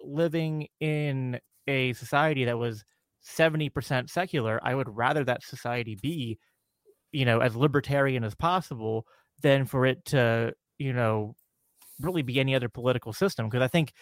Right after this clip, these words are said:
that is what is most conducive to, to peace. And that's also, like, like,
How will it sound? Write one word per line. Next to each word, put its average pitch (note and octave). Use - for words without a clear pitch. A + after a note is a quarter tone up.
that D#3+
is E3
what D3
is C3+
most C#3
conducive B2+
to, A#2+
to C#3
peace. G#3
And F#3+
that's G#3+
also, B3
like, G#3+
like, G#3